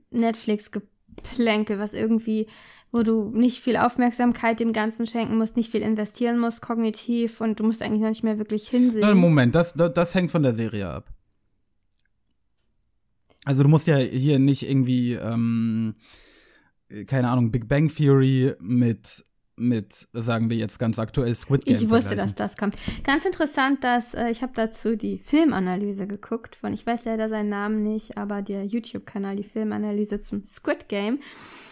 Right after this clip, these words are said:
Speaker 1: Und da
Speaker 2: Hm.
Speaker 1: hat er gesagt, er hat sich drüber gewundert, dass, obwohl es da irgendwie ständig um Leben und Tod geht und um Kapitalismus und Menschen, ähm, ja,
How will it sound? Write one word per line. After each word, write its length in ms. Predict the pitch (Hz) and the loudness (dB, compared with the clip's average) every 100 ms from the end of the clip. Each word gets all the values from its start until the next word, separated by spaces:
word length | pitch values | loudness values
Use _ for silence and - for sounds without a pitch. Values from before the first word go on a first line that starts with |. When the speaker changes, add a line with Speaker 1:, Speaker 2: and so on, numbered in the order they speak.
| - - - | -14 -14 -4
Speaker 1:
Und 260 | 233 240 | 2 4
da 80 | 233 | 4
Speaker 2:
Hm. 60 | 233 | 2
Speaker 1:
hat 100 | 233 | 0
er 160 | 240 | 0
gesagt, 240 | 247 247 240 | 0 0 0
er 60 | 240 | -2
hat 100 | 247 | -2
sich 100 | 226 | -6
drüber 240 | 247 240 | -2 -2
gewundert, 500 | 226 220 240 254 240 | -2 -2 0 0 0
dass, 180 | 226 220 | -4 -4
obwohl 300 | 220 220 247 | -6 -2 -2
es 100 | 262 | 0
da 240 | 247 214 - | 0 0 0
irgendwie 220 | 226 233 | 0 0
ständig 360 | 226 233 233 220 | 0 -2 0 0
um 60 | 226 | 0
Leben 260 | 233 226 | 2 2
und 120 | 214 214 | 0 -2
Tod 260 | 240 233 | -4 -4
geht 180 | - 233 | -2 -2
und 140 | 214 208 | -2 -2
um 220 | 208 214 | -2 -4
Kapitalismus 1080 | - 226 220 - 220 226 226 233 220 214 - | -6 -8 -6 -6 -4 -4 -4 -2 0 -2 -6
und 320 | - 214 208 214 | -6 -4 -4 -4
Menschen, 480 | 214 214 - 220 214 - - - - _ _ - | -2 -2 -2 -2 -2 -12 -20 -20 -20 _ _ -4
ähm, 640 | 220 214 208 208 208 202 196 - - - - | -2 0 0 0 -2 -4 -4 -4 -4 -10 -6
ja, 200 | 202 | -6